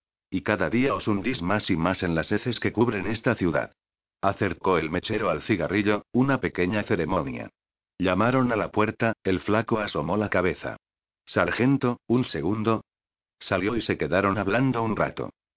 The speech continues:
Al principio solo pude entender palabras sueltas. Luego levantaron la voz. "Ha venido, que reviente, un chupatintas, le meto un soplamocos,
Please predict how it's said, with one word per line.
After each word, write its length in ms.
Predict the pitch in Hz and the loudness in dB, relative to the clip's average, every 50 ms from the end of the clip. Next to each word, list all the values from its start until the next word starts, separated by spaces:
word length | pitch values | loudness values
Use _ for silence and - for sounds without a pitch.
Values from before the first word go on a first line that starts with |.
| _ _ _ _ | _ _ _ _
Al 180 | - 98 101 95 | 0 0 0 0
principio 540 | - 82 78 71 - - 107 - 107 107 95 | -2 -4 -6 -4 -2 -2 -2 0 0 0 0
solo 320 | - 117 113 120 117 - | 2 2 2 2 2 2
pude 300 | - 127 123 110 101 90 | 2 2 2 2 2 0
entender 440 | 85 87 - 95 90 87 92 90 90 | 0 0 0 0 0 0 0 -2 -2
palabras 460 | - 80 78 87 101 107 110 113 110 | -2 -2 0 0 0 0 0 -2 -2
sueltas. 600 | - - 92 76 65 - - 67 55 - - - _ _ _ _ _ _ _ _ _ | -2 -2 0 0 -2 -2 -6 -10 -10 -10 -12 -18 _ _ _ _ _ _ _ _ _
Luego 380 | - 82 85 98 110 113 110 120 | -6 -2 0 2 2 2 0 0
levantaron 580 | 113 95 82 78 71 71 - 127 135 139 127 113 | 0 0 0 -2 -2 0 0 0 0 0 0 0
la 80 | 82 76 | 0 0
voz. 340 | 78 67 58 - - - _ _ _ _ _ _ _ _ _ _ _ _ | 0 -2 -4 -6 -14 -20 _ _ _ _ _ _ _ _ _ _ _ _
"Ha 120 | - 98 113 | 0 2 2
venido, 480 | 120 123 120 92 107 107 110 110 110 - _ _ _ - | 2 0 -2 -2 -2 -2 -2 -4 -4 -8 _ _ _ -4
que 100 | - 117 | -2 2
reviente, 580 | 104 107 90 73 95 110 110 110 - 113 110 - - | 2 2 2 2 2 2 2 2 2 2 0 0 0
un 180 | - 113 120 117 | 0 0 0 0
chupatintas, 840 | - - 104 90 - - - - 107 113 107 120 117 113 - - - _ - | -2 -4 -4 -2 -2 -2 -2 0 0 0 2 2 2 2 0 -4 -10 _ -4
le 140 | - 90 85 | -2 0 0
meto 300 | 92 107 101 - 98 95 | 0 0 0 2 2 2
un 140 | 110 120 | 2 2
soplamocos, 800 | 110 - 120 - 95 87 80 98 110 - - 135 131 - - - | 0 -2 -2 0 2 2 4 2 2 2 2 0 0 -2 -4 -12